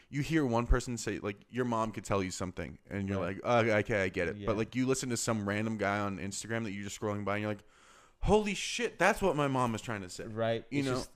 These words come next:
Speaker 2: yeah, sometimes you should hear it a different
Speaker 1: Yeah.
Speaker 2: way from a different person,
Speaker 1: Yeah.
Speaker 2: and it just makes sense. It just
Speaker 1: Exactly.
Speaker 2: clicks.
Speaker 1: Yeah. It's,
Speaker 2: That's very
Speaker 1: and it
Speaker 2: true.
Speaker 1: just depends on, on who says it, how someone says it, and,
Speaker 2: Yeah.
Speaker 1: you know,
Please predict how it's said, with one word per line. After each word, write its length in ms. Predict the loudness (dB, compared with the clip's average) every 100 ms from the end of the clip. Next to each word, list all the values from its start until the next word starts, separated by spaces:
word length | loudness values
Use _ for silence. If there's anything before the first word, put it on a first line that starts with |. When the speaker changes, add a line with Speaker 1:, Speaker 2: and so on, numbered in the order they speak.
| -14
Speaker 2:
yeah, 540 | -12 -4 0 0 -2
sometimes 360 | -6 -6 -6 -6
you 60 |
should 160 | -8 -8 -8
hear 280 | -4 -2 -2
it 60 |
a 40 | -4
different 340 | -8 -4 0
Speaker 1:
Yeah. 60 | 0
Speaker 2:
way 100 | -2
from 140 | -4
a 60 | -8
different 300 | -8 -10 -12
person, 400 | -12 -12 -12 -4
Speaker 1:
Yeah. 200 | 0 0
Speaker 2:
and 100 | -2
it 40 | -12
just 180 | -14 -12
makes 280 | -12 -12
sense. 220 | -14 -14 -12
It 120 | -10
just 40 |
Speaker 1:
Exactly. 280 | -4 -2 -2 -2
Speaker 2:
clicks. 160 | -8 0
Speaker 1:
Yeah. 200 | 2 2 -2 -8
It's, 200 | -6 -6
Speaker 2:
That's 220 | -8 -8
very 360 | -10 -6 -6 -6
Speaker 1:
and 80 | -6
it 40 | -4
Speaker 2:
true. 20 |
Speaker 1:
just 240 | -4 -6
depends 380 | -4 -4 -4 -2
on, 220 | -4 -6 -12 _ _ _ _ -10
on 120 | -8
who 160 | -4 -4
says 260 | -2 -2
it, 120 | -4 0
how 200 | 0 0
someone 280 | -4 -4 -4
says 260 | -6 -6
it, 180 | -8 -8 -8
and, 420 | -6 -6 -8 -10
Speaker 2:
Yeah. 300 | -12 -12 -14 -18 -20 _ _ _ -8
Speaker 1:
you 100 | -4
know, 200 | -2 -4